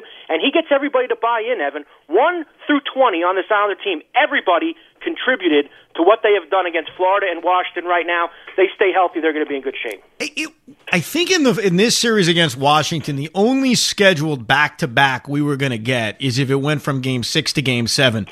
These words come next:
Speaker 2: In this next round, not only would there be a back-to-back from Game six to Game seven, if I'm not mistaken, I think there's a back-to-back between Game two and Game three, uh, in this series.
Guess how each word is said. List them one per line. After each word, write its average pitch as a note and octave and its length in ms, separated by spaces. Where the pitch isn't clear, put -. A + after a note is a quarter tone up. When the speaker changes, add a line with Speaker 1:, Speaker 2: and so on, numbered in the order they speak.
Speaker 2:
In D#3 160
this C4 260
next C#4+ 300
round, F#3 500
not G3 240
only B3+ 260
would G#3 180
there F3+ 140
be E3+ 140
a D#3 60
back-to-back D3+ 600
from C3 180
Game C3 200
six - 280
to D3 80
Game B2 240
seven, D3+ 320
if B2 100
I'm C#3 120
not C4+ 180
mistaken, F3 580
I A#2+ 80
think B3 180
there's D4+ 160
a G3 60
back-to-back D#3+ 760
between D3+ 340
Game C3+ 260
two C#4+ 460
and F3 220
Game D3+ 260
three, F3 640
uh, C#3 260
in G3 200
this E3+ 200
series. A2 500